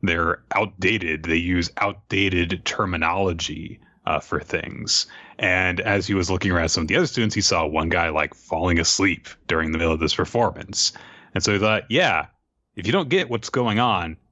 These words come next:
this can't hold your interest." So I chose a different path. And we cut into his, uh, performance,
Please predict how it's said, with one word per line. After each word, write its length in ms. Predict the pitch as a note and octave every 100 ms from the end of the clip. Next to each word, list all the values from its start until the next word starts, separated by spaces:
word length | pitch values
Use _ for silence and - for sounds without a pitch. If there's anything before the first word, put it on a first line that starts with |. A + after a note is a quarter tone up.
| _
this 140 | A2+
can't 240 | - F3+ -
hold 380 | B2+ D3+ A2
your 160 | - F#2
interest." 640 | C3 - - - - - - _ _ _ _
So 680 | - D2 D#2 D#2 E2 D#2+ -
I 320 | - D#2+ G#2 G2+
chose 600 | - E2 - D2+ D#2+ - -
a 80 | D#2+ - -
different 440 | E2+ - - C#2+
path. 640 | - - - - - - - - - - - - - - -
And 340 | F#2+ E2 E2 - - - - - _ - - -
we 100 | D3+
cut 300 | - F#3+ F#3
into 720 | D3+ C#3+ - - B2+ B2 A2+ -
his, 720 | - A#2 G2+ F#2+ F2 - - - - - -
uh, 140 | F2+
performance, 840 | E2+ F#2+ - G2 E2+ E2 D#2+ -